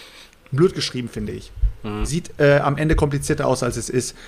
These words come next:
Speaker 1: Wenn du einfach loszockst und nebenbei ein bisschen mal in den Be-, äh, Regeln reinblätterst, dann raffst du das Spiel sofort.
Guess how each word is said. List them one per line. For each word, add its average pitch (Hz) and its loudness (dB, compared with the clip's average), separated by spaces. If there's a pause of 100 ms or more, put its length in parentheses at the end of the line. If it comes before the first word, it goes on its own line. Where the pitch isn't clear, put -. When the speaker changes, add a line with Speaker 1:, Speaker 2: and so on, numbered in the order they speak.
(120)
Speaker 1:
Wenn 135 4
du 156 6
einfach 156 4
loszockst 185 0
und 147 0
nebenbei 151 4
ein 147 2
bisschen 165 0
mal 143 4
in 147 0
den 139 4
Be-, 143 2
äh, 135 4
Regeln 139 2
reinblätterst, 143 2
dann 131 2 (320)
raffst 143 0
du 139 -2
das 135 -2
Spiel 135 2
sofort. 131 2